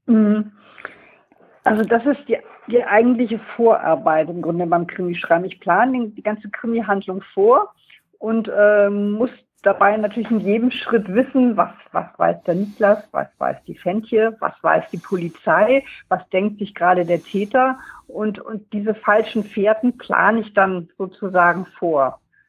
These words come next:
dass, dass ich zur richtigen Zeit dann irgendwie ein-, einstreue. Das ist so die, das Handwerk des Krimischreibens, <laughs> würde ich sagen. Äh, man, ich muss da sehr aufpassen, dass ich eben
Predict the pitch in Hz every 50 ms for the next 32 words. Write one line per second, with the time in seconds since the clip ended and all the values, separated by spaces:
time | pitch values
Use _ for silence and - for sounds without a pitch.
0 | _ _ _ _ - - _ _ - 160 - 175 170 - _ _ - 175 180 175
1 | - - - 180 175 170 175 - - 170 156 165 165 - 175 156 151 123 156 160
2 | 160 156 165 139 - - 139 151 - 165 - _ - - - 160 165 170 170 -
3 | - - - 147 151 151 143 156 - - 170 - - 165 165 175 160 156 165 160
4 | _ _ _ _ _ _ _ _ _ - - - - - - _ - 208 208 -
5 | - 202 240 262 - - 202 196 196 190 190 - - 202 - _ - - 202 196
6 | 170 - - - - - - - 156 - - 233 427 247 180 254 214 - - -
7 | - - 254 240 233 - - 240 - - 214 190 190 - - - - - 320 302
8 | 240 _ _ - 185 175 170 170 165 165 151 302 302 - - - _ _ 214 -
9 | 233 254 277 277 - 233 214 196 208 226 233 185 185 226 - - - 226 220 214
10 | - 202 196 208 202 - 202 208 190 190 202 202 208 202 202 202